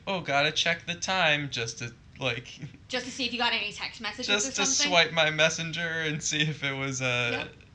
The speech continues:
Speaker 2: Yep.
Speaker 1: see if
Speaker 2: Important
Speaker 1: I,
Speaker 2: or not.
Speaker 1: see if someone responded to something.
Speaker 2: Yep.
Speaker 1: I didn't even have to read it. I just kinda wanted to know if the response was there. Like, "Didn't they respond to me yet? Or should I be worried?" Or
Speaker 2: Right, exactly. And now, like,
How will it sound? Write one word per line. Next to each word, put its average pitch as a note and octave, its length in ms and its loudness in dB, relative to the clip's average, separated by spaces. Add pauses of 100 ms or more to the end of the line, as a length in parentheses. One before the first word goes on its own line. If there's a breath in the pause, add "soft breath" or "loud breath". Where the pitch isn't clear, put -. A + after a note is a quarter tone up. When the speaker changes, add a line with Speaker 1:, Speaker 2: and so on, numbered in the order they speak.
(100)
Speaker 2:
Yep. A#3+ 100 -6
Speaker 1:
see F3 100 -2
if D#3+ 60 2
Speaker 2:
Important B2+ 340 4
Speaker 1:
I, - 20 -4
Speaker 2:
or - 40 -4
not. D3+ 360 -8
Speaker 1:
see - 80 -2
if C#3+ 80 -2
someone C#3 240 -2
responded A#2 680 -4
to A#2+ 100 -10
something. A#2 560 -6
Speaker 2:
Yep. C#3 240 -10 (680)
Speaker 1:
I C#3 80 10
didn't D#3+ 120 6
even D3+ 140 4
have C3 120 4
to B2+ 120 -2
read B2 260 0
it. A2+ 80 2
I A2+ 120 2
just A2+ 180 -6
kinda A2+ 180 -2
wanted A2 240 -6
to - 0 -
know G#2+ 280 -6
if G#2+ 120 -14
the A2 80 -8
response G#2+ 420 -8
was G#2+ 140 -14
there. A2 320 -4
Like, A2 320 -12 (160)
"Didn't C#3+ 140 -12
they F#3 100 -6
respond F#3+ 380 -2
to G3 40 -12
me G3 120 -2
yet? G3+ 200 2
Or D#3 60 -4
should E3 140 -4
I D#3 40 -10
be D#3 80 -6
worried?" E3+ 600 -2
Or - 40 0
Speaker 2:
Right, A#3 320 2
exactly. C#4+ 500 0
And A3+ 140 4
now, C#4 320 6
like, G#3+ 220 -4